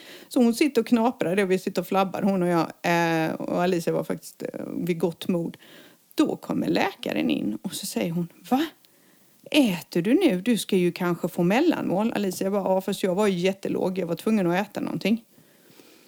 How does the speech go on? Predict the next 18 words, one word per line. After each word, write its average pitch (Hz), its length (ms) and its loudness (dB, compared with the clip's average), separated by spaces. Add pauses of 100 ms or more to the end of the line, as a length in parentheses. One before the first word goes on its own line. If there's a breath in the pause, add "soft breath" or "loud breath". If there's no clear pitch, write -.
(140 soft breath)
Ja, - 260 0
då 233 120 2
kommer 254 280 4
de 269 140 4
in 214 220 2
och 208 60 -2
säger 202 260 0
att - 80 -6
hon 180 140 0
ska - 180 -4
få 170 340 -2
mellanmål. 190 840 2 (460 loud breath)
Jag 202 140 0
minns 185 200 0
knappt - 400 -8
vad 170 100 0
det 170 60 2
var. 180 200 0